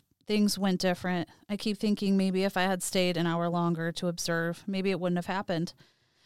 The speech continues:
Maybe just having another civilian there would have changed something. I keep playing it like a broken record.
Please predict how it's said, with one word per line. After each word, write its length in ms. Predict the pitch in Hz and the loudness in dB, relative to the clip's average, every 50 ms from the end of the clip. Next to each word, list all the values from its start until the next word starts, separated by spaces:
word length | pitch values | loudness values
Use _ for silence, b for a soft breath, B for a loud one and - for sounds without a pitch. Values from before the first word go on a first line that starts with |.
| b b b | b b b
Maybe 320 | - 226 240 240 262 262 247 | 2 4 4 6 6 6 4
just 220 | 226 240 - - | 4 0 0 2
having 340 | - 214 202 208 208 208 208 | 4 4 4 6 6 4 4
another 280 | 196 190 196 190 196 196 | 4 4 4 2 2 0
civilian 480 | - - 185 180 185 190 190 190 185 | 0 0 0 2 2 2 4 4 4
there 160 | 180 180 180 | 4 4 2
would 120 | 180 180 175 | 2 2 0
have 80 | 175 | 0
changed 320 | - - 175 170 175 170 - | -2 0 0 2 2 2 0
something. 480 | - 165 170 170 - 185 190 208 190 - - - _ | 0 -2 -2 -2 -4 -4 -4 -6 -6 -8 -14 -14 _
I 80 | 196 190 | -12 -8
keep 280 | - - 214 202 - | -4 -2 -2 -2 -4
playing 280 | - - 208 202 202 202 | -4 -2 0 2 2 2
it 80 | 185 | 2
like 160 | 180 190 180 - | 0 -2 -2 -4
a 60 | 190 | -4
broken 400 | - 180 175 175 170 190 185 180 | -2 0 0 0 0 0 2 2
record. 520 | 180 170 165 165 - 156 160 160 175 - | 2 0 0 -2 -4 -6 -8 -8 -10 -12